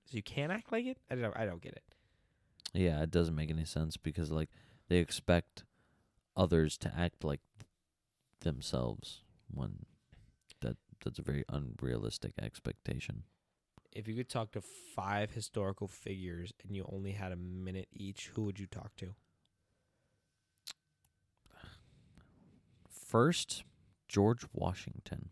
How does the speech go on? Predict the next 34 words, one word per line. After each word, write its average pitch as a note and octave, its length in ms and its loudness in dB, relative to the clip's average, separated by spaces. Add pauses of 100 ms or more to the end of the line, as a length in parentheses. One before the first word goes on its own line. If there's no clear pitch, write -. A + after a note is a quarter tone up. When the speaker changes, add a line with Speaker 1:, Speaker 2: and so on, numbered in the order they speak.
(360)
Speaker 2:
I G2+ 60 -2
feel B2 220 -2
like A2+ 160 -2
he'd F#2 160 -4
be E2+ 120 2
a E2 40 2
very D#2 280 2
interesting - 440 -6
guy - 140 -4
to - 160 -6
talk - 300 -10
to. - 240 -6
Speaker 1:
Man, F#2 320 -10
it'd F2 140 -10
be F2 120 -6
a F#2+ 140 -12
great F2 420 -2
podcast F2 520 -6
episode. E2+ 340 -4
We F#2 60 -6
get - 200 -10
George - 300 -10
Washington - 500 -12
on F#2+ 160 -10
it. G#2+ 100 -12 (140)
Speaker 2:
Yeah, D2 260 2 (220)
exactly. - 460 -2 (240)
That's - 140 -10
what - 80 0
I'm D2 60 -2
talking - 220 -2
about. - 120 -2
Speaker 1:
Holy F2+ 180 -4
shit. F2 460 -6